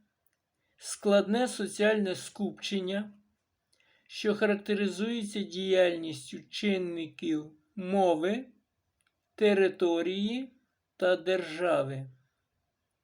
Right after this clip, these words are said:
Поняття нації типове для модерних часів, це дев'ятнадцяте, двадцяте століття.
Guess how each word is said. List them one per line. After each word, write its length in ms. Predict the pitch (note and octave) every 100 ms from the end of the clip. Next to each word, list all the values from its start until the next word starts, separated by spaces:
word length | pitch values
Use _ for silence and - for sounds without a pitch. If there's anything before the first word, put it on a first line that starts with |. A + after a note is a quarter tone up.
| _ _ _ _ _ _ _ _ _ _ _ _
Поняття 460 | - G#3+ C4 B3+ A3+
нації 480 | A#3 C4 C4 B3+ B3+
типове 600 | - G#3 - A3 A3 G#3+
для 840 | F3+ F#3 F#3+ G3 F#3+ F#3 F#3 F3+
модерних 720 | F3 F3 F#3 G3 F#3+ F3 E3+ C3+
часів, 540 | - D#3+ - A#3 A3
це 160 | - E3+
дев'ятнадцяте, 720 | D#3+ D#3+ D#3 F#3+ F#3+ - E3+
двадцяте 560 | D#3 D3+ - E3 D#3+ D3+
століття. 800 | - D#3 D3+ D3 C3+ - D#3